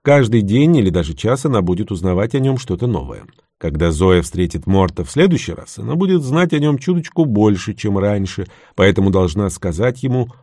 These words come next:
«привет» немного иначе, чтобы ее интонация соответствовала новому этапу в их отношениях.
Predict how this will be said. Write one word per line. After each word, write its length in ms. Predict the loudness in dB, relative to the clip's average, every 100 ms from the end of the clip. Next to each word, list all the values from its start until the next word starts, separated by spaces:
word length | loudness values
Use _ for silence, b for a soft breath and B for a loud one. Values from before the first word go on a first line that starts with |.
| _
«привет» 800 | -2 2 2 2 4 4 2 -8
немного 420 | -4 -4 -4 -4 -2
иначе, 520 | 0 0 -2 -8 -10
чтобы 340 | -4 -2 0
ее 580 | 0 2 0 2 2 0
интонация 760 | -2 -6 -10 -6 -6 -4 -4 -4
соответствовала 800 | -2 -4 -2 -6 -6 -6 -4 0
новому 580 | 2 2 0 0 -2 -2
этапу 360 | -2 -4 -2 -4
в 120 | -4
их 160 | -8
отношениях. 600 | -8 -6 -6 -8 -14 -20